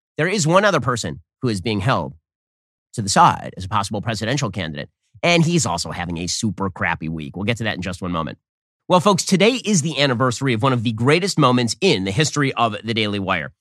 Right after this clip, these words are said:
After months of leading the legal battle against the federal government and a national do not comply campaign, the Supreme Court blocked the Biden administration's outrageous vax mandate. That mandate would have set a dangerous precedent for giving the unelected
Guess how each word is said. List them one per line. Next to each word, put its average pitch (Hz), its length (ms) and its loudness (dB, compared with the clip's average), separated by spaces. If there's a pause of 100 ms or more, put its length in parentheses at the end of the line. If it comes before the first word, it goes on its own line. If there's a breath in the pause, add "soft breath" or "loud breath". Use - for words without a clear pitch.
(180 soft breath)
After 151 180 2
months 175 300 6
of 117 80 -4
leading 139 240 2
the 127 60 2
legal 131 200 0
battle 113 280 0
against 120 240 -4
the 107 60 -10
federal 120 260 -2
government 117 340 0
and 110 80 -2
a 104 80 0
national 117 380 -2
do 127 180 2
not 139 240 4
comply 156 400 2
campaign, 87 480 -6 (220)
the 135 80 -4
Supreme 190 280 2
Court 139 220 2
blocked 127 420 4
the 117 60 -4
Biden 139 220 2
administration's 131 560 -2
outrageous 117 400 -2 (100)
vax 117 380 0
mandate. 135 400 0 (160)
That 190 140 4
mandate 185 360 2 (220)
would 143 80 -2
have 147 80 0
set 160 140 0
a 120 40 0
dangerous 160 400 0
precedent 131 420 -2
for 127 120 -6
giving 123 380 -2 (180)
the 147 60 0
unelected 185 420 2